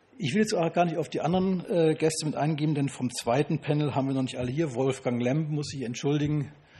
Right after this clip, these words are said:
Äh, der musste noch zum Windgipfel mit dem Minister. Äh, Doktor Rolf Schmachtenberg wird wahrscheinlich auch wieder etwas später kommen.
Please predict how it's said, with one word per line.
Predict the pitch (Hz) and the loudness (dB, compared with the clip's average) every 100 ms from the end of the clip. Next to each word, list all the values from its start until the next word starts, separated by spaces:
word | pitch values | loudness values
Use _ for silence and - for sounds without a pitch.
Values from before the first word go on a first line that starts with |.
| - - - - - | -20 -20 -20 -20 -8
Äh, | - 131 | -2 -2
der | 120 123 | -2 -2
musste | 131 - | -2 -4
noch | 123 | -8
zum | - 127 110 | -6 -6 0
Windgipfel | 147 - - 147 - 139 120 - - - | 0 0 -2 -2 2 2 2 -4 -20 -12
mit | 135 127 | -10 -2
dem | 117 | 0
Minister. | 113 147 - 180 170 165 - - - _ - - - - - - _ | 2 0 0 2 2 0 -8 -20 -20 _ -20 -20 -20 -20 -20 -20 _
Äh, | 165 120 113 | -2 0 0
Doktor | 120 - | -2 -4
Rolf | 117 - | -6 -6
Schmachtenberg | 127 113 - 131 113 110 110 | -4 -4 -6 -10 -6 -6 -6
wird | 117 110 | -12 -14
wahrscheinlich | - 107 101 107 | -14 -12 -12 -14
auch | - | -16
wieder | 117 101 | -14 -14
etwas | - 104 | -14 -14
später | - - - 120 | -14 -14 -14 -12
kommen. | - 107 110 | -8 -6 -8